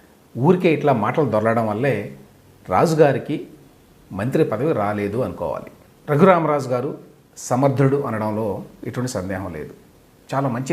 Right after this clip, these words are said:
నెట్వర్క్ మెయింటైన్ చేస్తాడు అనడంలో సందేహం లేదు. అయితే రాజకీయాల్లో సమర్థత,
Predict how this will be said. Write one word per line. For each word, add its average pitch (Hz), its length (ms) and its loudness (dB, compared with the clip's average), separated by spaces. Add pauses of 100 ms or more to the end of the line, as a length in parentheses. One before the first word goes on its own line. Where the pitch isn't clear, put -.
నెట్వర్క్ 131 380 0
మెయింటైన్ 113 320 -2
చేస్తాడు 104 340 -4
అనడంలో 98 380 -4
సందేహం 90 420 -6
లేదు. - 140 -12 (760)
అయితే 156 280 2 (260)
రాజకీయాల్లో 123 540 -2 (380)
సమర్థత, 117 440 0